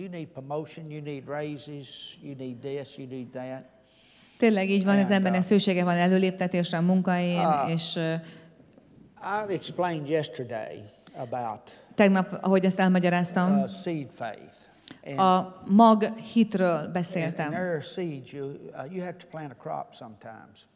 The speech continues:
Speaker 1: not just words.
Speaker 2: Ö, és
Speaker 1: Particularly
Speaker 2: ehhez magot kell
Speaker 1: financial
Speaker 2: vetni.
Speaker 1: things.
Speaker 2: Főleg akkor, ha anyagi dolgokban gondolkodunk,
Speaker 1: And
Speaker 2: akkor anyagi magokat is kell
Speaker 1: I
Speaker 2: vetni, nem csak, nem csak imádságokat és
Speaker 1: I really
Speaker 2: szavakat.
Speaker 1: can't get off on that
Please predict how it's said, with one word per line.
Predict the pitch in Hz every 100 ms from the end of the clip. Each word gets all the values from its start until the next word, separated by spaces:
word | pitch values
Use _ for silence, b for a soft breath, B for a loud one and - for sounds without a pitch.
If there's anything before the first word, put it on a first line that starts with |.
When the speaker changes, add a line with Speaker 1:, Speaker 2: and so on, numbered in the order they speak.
| 135
Speaker 1:
not | 139 143
just | 143 -
words. | 139 123 104 104 - _ _ _ _ _ -
Speaker 2:
Ö, |
és | 185
Speaker 1:
Particularly | 180 220 208 196
Speaker 2:
ehhez | 190
magot | 202 202 185 180
kell | 185 170
Speaker 1:
financial | 196 -
Speaker 2:
vetni. | 170 165 -
Speaker 1:
things. | 120 113 117 - -
Speaker 2:
Főleg | 233 226 190
akkor, | 202 202
ha | 185
anyagi | 196 196 185 185 175
dolgokban | 190 185 180 175 175
gondolkodunk, | 196 180 175 175 175 175
Speaker 1:
And | 165
Speaker 2:
akkor | 175
anyagi | 170 196 180
magokat | 175 185 190 180 175
is | 170
kell | 180 165
Speaker 1:
I |
Speaker 2:
vetni, | 175 175 175
nem | 196
csak, | 196 180 180
nem | 185 202
csak | 175 185
imádságokat | 202 175 175 165 165 170
és | 165
Speaker 1:
I | -
really | 156
Speaker 2:
szavakat. | 156 151 147 -
Speaker 1:
can't | 143 143 - _
get | 143 139
off | 135 113 123
on | 113
that | 107 107 107